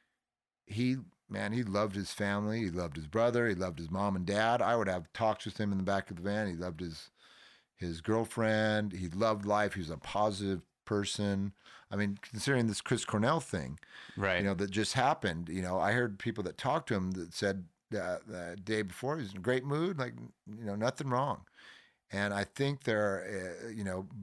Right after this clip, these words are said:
Speaker 1: you know, U two of, of all people, Bono wrote a song called, uh, Stuck in a Moment You Can't Get Out of. And, uh, it, it's absolutely very telling, you know, that, um,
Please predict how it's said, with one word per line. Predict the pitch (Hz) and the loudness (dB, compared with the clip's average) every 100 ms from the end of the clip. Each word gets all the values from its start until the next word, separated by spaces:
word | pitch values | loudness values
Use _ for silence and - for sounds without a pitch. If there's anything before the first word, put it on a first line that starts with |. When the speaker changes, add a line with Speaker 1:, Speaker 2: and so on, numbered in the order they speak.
| 98 _ - | -14 _ -8
Speaker 1:
you | 92 | -6
know, | 87 90 90 | -4 -6 -4
U | 104 113 | 0 0
two | 104 131 113 92 | 2 2 4 2
of, | 90 92 | 0 -6
of | 92 98 | -4 0
all | 95 92 | 0 0
people, | 101 92 87 | -2 -4 -2
Bono | 95 95 101 92 | 0 2 2 0
wrote | 92 90 | 0 -2
a | |
song | 87 104 92 90 - | -2 -2 -2 -4 -4
called, | 90 82 80 _ _ - - _ _ _ 87 | -4 -4 -6 _ _ -20 -20 _ _ _ -12
uh, | 82 78 78 - - | -10 -8 -10 -12 -10
Stuck | - - 107 - | -6 0 0 2
in | |
a | 101 | 2
Moment | 95 92 85 | 2 0 -4
You | 92 | -6
Can't | 95 85 | -4 -4
Get | 85 | -4
Out | 85 92 | -2 -2
of. | 82 78 - _ _ _ - - _ _ _ - | -2 -6 -14 _ _ _ -20 -20 _ _ _ -8
And, | 90 90 87 87 | -4 -4 -4 -2
uh, | 87 85 87 82 - | -2 -2 -2 -6 -10
it, | - - - | -8 -8 -6
it's | 143 - - | -8 -8 -4
absolutely | 110 113 110 - 113 90 | 0 0 0 0 0 0
very | 90 98 92 | 2 2 0
telling, | - 107 95 80 65 - | -2 -2 0 -4 -10 -14
you | 85 82 | -10 -8
know, | 80 82 | -6 -6
that, | 82 76 - _ _ _ _ | -6 -8 -12 _ _ _ _
um, | 90 85 78 78 73 73 | -10 -8 -8 -8 -10 -12